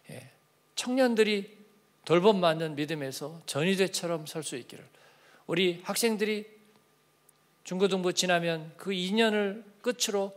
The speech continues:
믿음에서 멀어지지 아니하고 주의 교회에 실제적으로 붙어 있게 되기를, 이를 위해서 교역자와 그리고 교사들이 하나님 앞에 전략을 가지고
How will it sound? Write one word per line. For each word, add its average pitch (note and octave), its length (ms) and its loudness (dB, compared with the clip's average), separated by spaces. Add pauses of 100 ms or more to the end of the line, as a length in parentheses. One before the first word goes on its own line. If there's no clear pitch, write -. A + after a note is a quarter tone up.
(540)
믿음에서 F3+ 560 0
멀어지지 E3 540 2
아니하고 D3+ 560 0 (220)
주의 A#3 340 4
교회에 G3 400 0
실제적으로 A3+ 720 -2
붙어 D#3+ 340 -6
있게 B2+ 220 -4
되기를, A2+ 340 -12 (1400)
이를 G#3 260 2
위해서 G3 500 4 (680)
교역자와 E3 760 4 (500)
그리고 D3 600 -4
교사들이 C#3 580 -6 (400)
하나님 G#3+ 380 0
앞에 F#3 440 -2 (280)
전략을 G#3 500 4
가지고 F3+ 560 -4